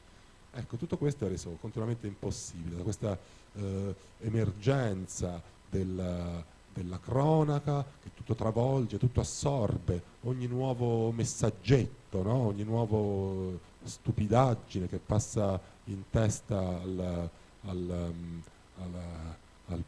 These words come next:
primo personaggio di prestigio, alla pr-, all'ultima delle eccellenze del nostro martoriato presente, eh, s-, basta per annichilire, no?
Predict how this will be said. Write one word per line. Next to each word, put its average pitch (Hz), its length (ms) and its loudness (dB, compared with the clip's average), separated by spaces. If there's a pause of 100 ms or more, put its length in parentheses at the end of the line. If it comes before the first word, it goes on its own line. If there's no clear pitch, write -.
primo 113 380 8
personaggio 104 440 4
di 95 80 4
prestigio, 98 500 4
alla 90 140 2
pr-, - 220 4
all'ultima 113 680 4
delle 104 220 6
eccellenze 104 920 0
del 85 120 -2
nostro 98 420 2
martoriato 98 840 4
presente, 101 640 2 (600)
eh, 92 60 -14 (420)
s-, - 180 -16 (180)
basta 143 640 -2 (260)
per 104 160 -2
annichilire, 123 1040 0
no? 117 360 -2